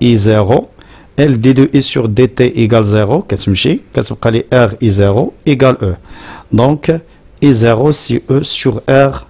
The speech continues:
plus R. La valeur de I en régime permanent, c'est I zéro sur E, c'est E sur R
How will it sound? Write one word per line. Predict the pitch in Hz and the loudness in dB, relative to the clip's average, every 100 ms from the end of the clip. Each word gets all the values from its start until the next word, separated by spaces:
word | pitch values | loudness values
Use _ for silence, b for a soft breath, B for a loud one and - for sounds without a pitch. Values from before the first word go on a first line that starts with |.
| _ | _
plus | - 123 117 - | -4 -2 -2 -4
R. | 85 - - 107 | -10 -10 -8 -4
La | 107 | -2
valeur | 107 117 123 | 0 0 0
de | 98 101 | 0 0
I | 131 127 | 0 0
en | 104 | 0
régime | 101 101 95 92 | 0 0 0 -2
permanent, | 95 87 87 90 190 B B B B | -4 -4 -2 -2 -2 B B B B
c'est | - 127 - | -4 -4 -2
I | 151 | 0
zéro | 127 110 101 123 | 2 2 2 0
sur | 156 - 120 101 - | -2 -2 -2 -2 -2
E, | 117 139 - _ _ | -2 -2 -6 _ _
c'est | - - 123 - | -6 -2 -2 2
E | 139 170 180 b b b | 2 2 -2 b b b
sur | - - 131 - | -4 -2 -2 0
R | 127 127 | -2 -2